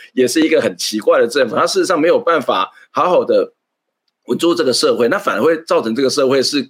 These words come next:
更乱，甚至彼此之间的打法哦。可是我们看到最近这几年，或者过去的也是类似的状况，就是当政府遇到不同意见的时候，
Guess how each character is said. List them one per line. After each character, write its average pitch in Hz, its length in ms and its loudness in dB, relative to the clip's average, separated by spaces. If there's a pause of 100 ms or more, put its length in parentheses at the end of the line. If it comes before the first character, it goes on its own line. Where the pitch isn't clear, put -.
更 147 220 0
乱， 156 240 0
甚 151 160 -4
至 147 100 -2
彼 123 180 -4
此 123 120 -2
之 101 80 -8
间 123 200 0
的 117 80 0
打 95 300 -4
法 - 140 -2
哦。 - 180 -6 (240)
可 127 80 -8
是 175 60 2
我 214 60 2
们 123 100 2
看 170 120 0
到 170 160 2
最 160 140 -2
近 151 180 -2
这 151 140 0
几 104 220 -8
年， 87 240 -2
或 143 100 0
者 147 80 0
过 151 180 0
去 139 180 -2
的 113 200 0
也 104 160 0
是 165 200 -2
类 151 180 2
似 131 120 -8
的 120 100 0
状 135 160 2
况， 135 80 0
就 143 60 -4
是 151 140 -2 (200)
当 220 160 -2
政 220 200 -2
府 127 140 2
遇 151 40 4
到 165 120 2
不 175 120 0
同 127 180 0
意 160 120 0
见 143 180 0
的 120 80 2
时 - 140 -2
候， 135 260 0